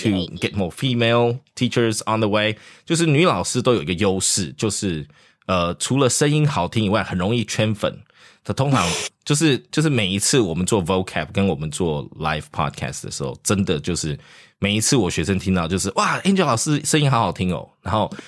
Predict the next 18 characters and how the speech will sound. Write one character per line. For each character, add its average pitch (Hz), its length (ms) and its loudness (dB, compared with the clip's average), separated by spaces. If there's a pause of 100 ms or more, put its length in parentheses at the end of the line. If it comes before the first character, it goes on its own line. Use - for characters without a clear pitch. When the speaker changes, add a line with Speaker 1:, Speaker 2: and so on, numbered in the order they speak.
(160)
Speaker 1:
我 - 60 -6
就 120 120 2
默 120 180 4
默 113 240 4
的 80 200 -2
就 - 100 -8
变 101 160 -2
隐 76 160 -10
形 71 180 -8
人 57 200 -14
了。 - 180 -20
我 - 80 -12
就 104 80 -4
说 113 160 0
，“哦， 104 300 -2
yeah, 101 100 -6
okay, - 400 -20 (300)
good。” 92 180 -4